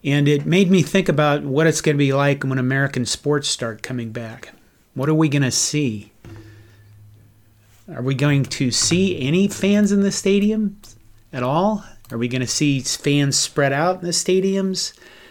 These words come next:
Uh, we don't know that yet. We're probably, when it comes to, like, sports like the N F L, we're probably not gonna have any s-, fans in the stadiums at all. And I can tell you that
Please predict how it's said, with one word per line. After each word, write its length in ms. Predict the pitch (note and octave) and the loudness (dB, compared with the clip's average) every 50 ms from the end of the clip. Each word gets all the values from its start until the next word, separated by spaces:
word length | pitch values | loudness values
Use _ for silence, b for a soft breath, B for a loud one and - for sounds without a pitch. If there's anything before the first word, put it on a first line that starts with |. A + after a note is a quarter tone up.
| B B B B _ | B B B B _
Uh, 340 | - C#3 C3+ C3 B2+ B2+ B2+ | -6 -4 -2 -2 -2 -2 -2
we 220 | B2+ B2 B2+ D3+ F3 | -4 -2 0 2 2
don't 260 | F#3 F#3 F3+ D3+ C#3 | 4 2 2 2 2
know 180 | D3 C#3+ C#3+ | 2 2 2
that 240 | C3 B2 A2+ G#2+ G#2+ | 2 0 -2 -4 -6
yet. 300 | A#2 A#2 A2 G#2+ G#2+ A2 - - _ _ | -10 -10 -10 -10 -12 -14 -18 -20 _ _
We're 120 | - A#2+ A#2+ | -10 -10 -10
probably, 380 | A#2+ - - D#3 D3+ D#3 D3 | -8 -4 -2 0 2 2 2
when 160 | C#3 C3+ C#3 | 2 0 -2
it 100 | C3+ B2+ | -2 -4
comes 280 | - - D3 C#3+ C3+ - | -4 -2 -2 -2 -2 0
to, 100 | - C#3 | -2 0
like, 220 | C3 C3 B2 - - _ _ _ - - F3+ E3 - - _ _ - | 0 0 -2 -4 -8 _ _ _ -20 -18 -18 -18 -18 -20 _ _ -10
sports 500 | - - - - D3+ D3 D3 C#3+ - - | -8 -6 -4 0 2 2 2 2 0 -2
like 160 | C#3+ B2+ - | -2 -2 -2
the 140 | - C3 C3 | -2 -2 0
N 100 | C#3+ D3 | 0 0
F 180 | C#3 C#3+ - | 0 0 0
L, 220 | D3 C#3+ C#3+ D3 C#3+ | 0 2 2 2 2
we're 100 | C#3 C3 | 0 -2
probably 320 | C3 - D3+ D3+ C#3+ C#3+ | -2 -2 -2 0 0 0
not 200 | C#3+ C#3 C#3 C3 | 0 0 -2 -2
gonna 160 | C3 C3 C3 | -2 -2 -4
have 260 | A2+ B2 C3+ C#3 C3+ C#3 | -2 -2 -4 -2 -2 -2
any 140 | C3+ C3+ | -2 -2
s-, 280 | B2 - - - - - - - | -4 -4 -8 -10 -10 -14 -18 -20
fans 480 | D3 - - C#3+ C#3+ C#3+ C#3+ C#3+ C#3 C3+ | -14 -6 -4 -2 0 2 0 0 0 -2
in 80 | C3+ | -4
the 80 | C3+ B2+ | -4 -4
stadiums 600 | - - - D3 C#3+ C#3 C#3 C3+ C3+ C3 A#2+ B2+ | -4 -2 0 2 2 2 2 0 -2 -2 -2 -2
at 80 | B2+ | -2
all. 420 | C3 C3 C#3 C#3+ D3+ D#3 D#3+ D3+ D3+ B B B B B B B B B B B B | 0 0 2 2 2 2 0 -2 -4 B B B B B B B B B B B B
And 580 | - D#3 C3 B2+ B2+ B2+ B2+ B2 B2 B2 B2+ - _ _ - - | -8 -6 -4 -4 -2 -2 -2 -2 -4 -6 -8 -10 _ _ -10 -4
I 120 | C#3 D#3 F#3 | -2 -2 -2
can 220 | F3+ - E3 D3 | 0 0 -2 -2
tell 240 | - - E3 F3 F3+ | 0 0 2 2 4
you 500 | E3+ D3 C3 B2 A#2+ A#2+ A#2+ B2 C#3+ - - | 4 2 2 0 0 -2 -4 -4 -6 -8 -10
that 460 | C3 A#2+ B2+ C3 C3 B2+ B2 B2+ C#3 | -6 -4 -2 -2 -2 -2 -4 -6 -10